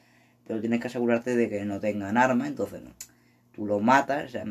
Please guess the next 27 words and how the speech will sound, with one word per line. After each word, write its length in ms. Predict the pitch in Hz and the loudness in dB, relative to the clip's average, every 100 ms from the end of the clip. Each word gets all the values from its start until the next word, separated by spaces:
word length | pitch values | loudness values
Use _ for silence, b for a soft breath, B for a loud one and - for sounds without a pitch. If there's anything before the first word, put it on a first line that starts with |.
| 107 | -2
por 120 | 117 | -2
eso 120 | 120 | 2
ya 80 | 147 | 2
he 20 | |
dicho 220 | 147 143 | 2 0
lo 100 | 123 | 0
de 100 | 113 | 2
antes, 280 | 123 131 107 | 2 0 -4
que 200 | - 101 | -6 -6
no 240 | 104 110 113 | -4 -4 -2
puedes 220 | 120 117 | 2 2
dejar 460 | 113 113 110 113 113 | 2 2 0 0 -2
pasar 320 | 113 110 113 | -2 0 0
ningún 260 | 110 110 | 0 -2
zombie, 260 | 107 120 104 | 2 0 0
tienes 200 | 101 117 | -6 -6
que 80 | 113 | -4
matarlos 420 | 107 123 120 117 | -2 0 2 2
a 80 | 113 | 2
todos, 340 | 139 135 131 b b b b b b _ | 4 2 2 b b b b b b _
pues, 200 | 113 110 | -2 0
bueno, 200 | 110 90 95 | -2 -2 -2
o 100 | 95 | -4
a 40 | |
los 80 | 101 | -4
que, 100 | |
que, 80 | 107 | -6